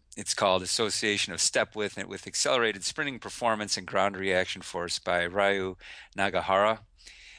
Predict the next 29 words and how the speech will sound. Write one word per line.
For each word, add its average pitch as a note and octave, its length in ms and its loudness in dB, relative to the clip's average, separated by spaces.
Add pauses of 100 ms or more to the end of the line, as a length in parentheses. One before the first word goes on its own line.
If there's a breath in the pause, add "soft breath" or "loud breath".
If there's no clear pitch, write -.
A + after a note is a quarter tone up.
(120)
Uh, D#2+ 200 0
the G#2 120 -8
Japanese G2 500 0
are F#2+ 60 -6
starting F#2+ 360 -2
to F2+ 60 -6
put - 200 -10
their F2 100 -2
stuff - 360 0
out. F#2+ 220 2 (880)
It's - 240 -8
awesome. E2 500 0 (840 loud breath)
Um, E2 500 -6 (1600)
J A#2 160 4
B A#2 100 0
Moran G#2+ 460 0 (320)
mentioned G#2 420 -2
it F#2 60 -4
on F2 160 -2
one F#2+ 120 2
of F#2 60 -2
his F2 180 -2
tweets - 360 -6
and F#2 100 -2
said, F2 220 2
"Hey, F#2+ 120 0
this F2 200 2
came F#2+ 240 -2
out. F2+ 240 0